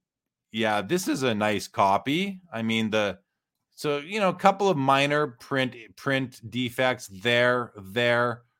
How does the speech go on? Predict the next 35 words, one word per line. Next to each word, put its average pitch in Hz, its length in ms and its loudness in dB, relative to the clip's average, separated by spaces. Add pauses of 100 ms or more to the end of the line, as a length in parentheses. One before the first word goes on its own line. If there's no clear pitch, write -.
(100)
right 117 260 -2
there, 120 220 -2
the 110 80 -4
top 123 360 0
of 113 60 -10
the 110 120 -2
blue 117 420 -4
oval. 117 540 0 (320)
Um, 101 340 -2 (640)
I 117 160 -2
don't 127 220 -2
consider 113 460 -8
those 117 320 -4 (240)
bothersome. 127 920 2
They're 101 180 -4
defects, 131 720 0
but - 200 -10
they're 104 140 -6
not 107 420 4 (300)
deal 117 260 0
breakers 110 420 -2
for 113 100 -10
me. 113 220 -4 (520)
Side 151 480 2
to 151 80 -6
side 131 340 2
centering, 117 720 -4 (520)
I 95 60 -10
think 123 160 -4
it's 127 100 -8
perfect. 135 680 -4 (340)
I - 60 -18
think 143 200 -6
it's 185 140 -6
perfect. 113 560 -4